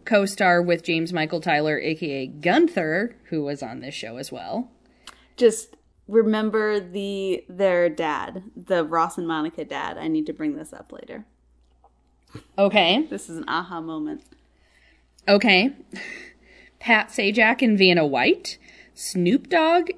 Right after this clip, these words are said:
Speaker 1: Dick Clark,
Speaker 2: Yeah.
Speaker 1: A K A the star of Dick Clark's Rockin' New Year's Eve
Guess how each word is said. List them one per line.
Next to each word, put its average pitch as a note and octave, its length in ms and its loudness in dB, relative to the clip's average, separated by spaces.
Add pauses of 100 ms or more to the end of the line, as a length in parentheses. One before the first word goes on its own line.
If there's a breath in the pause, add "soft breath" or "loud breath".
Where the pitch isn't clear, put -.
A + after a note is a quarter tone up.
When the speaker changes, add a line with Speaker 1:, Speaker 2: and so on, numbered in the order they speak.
(160)
Speaker 1:
Dick - 260 -2
Clark, - 520 -4
Speaker 2:
Yeah. B3 420 -8
Speaker 1:
A A3 140 2
K - 160 -4 (260)
A B2 40 -2
the - 160 -8
star G3 380 2
of F#3 140 0
Dick F#3+ 200 -2
Clark's E3+ 400 -4
Rockin' F3+ 420 0
New F#3 80 2
Year's E3+ 400 0
Eve F3 460 -2